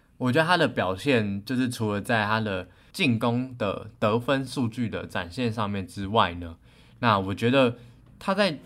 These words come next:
球队的进攻跟防守端都占了蛮重要的角色。像是进攻端的话，他在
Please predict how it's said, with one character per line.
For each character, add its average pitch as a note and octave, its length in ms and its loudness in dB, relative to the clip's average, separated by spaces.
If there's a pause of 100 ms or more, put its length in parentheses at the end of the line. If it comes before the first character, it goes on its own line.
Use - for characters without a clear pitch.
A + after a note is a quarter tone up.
(460)
球 A#2+ 240 2
队 E3 180 4
的 A#2 140 4
进 C3 240 0
攻 A#2+ 160 4
跟 A#2+ 120 2
防 G#2+ 200 0
守 G2 120 -2
端 G2 280 -2 (260)
都 D#3 100 -2
占 D3+ 200 2
了 G2+ 80 0
蛮 F#2+ 200 -2
重 G#2+ 180 -2
要 F#2+ 40 -4
的 F2+ 100 -6
角 - 240 -10
色。 - 280 -12 (400)
像 F3 200 -2
是 E3 280 -4 (160)
进 D#3 240 0
攻 C3+ 180 -2
端 C3+ 140 2
的 A#2+ 140 2
话， A#2+ 360 0
他 F3+ 160 0
在 B2+ 400 4